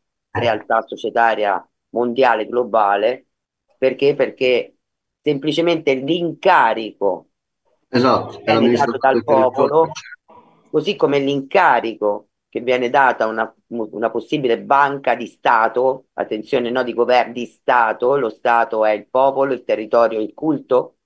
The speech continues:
Speaker 1: ok? Ecco, la banca di Stato può essere quella che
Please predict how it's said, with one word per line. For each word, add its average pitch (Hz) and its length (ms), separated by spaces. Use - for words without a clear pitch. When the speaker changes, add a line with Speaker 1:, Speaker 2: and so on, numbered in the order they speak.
Speaker 1:
ok? 127 560
Ecco, - 480
la 120 120
banca 139 320
di 160 100
Stato 131 560
può 160 180
essere 131 480
quella 123 360
che 131 420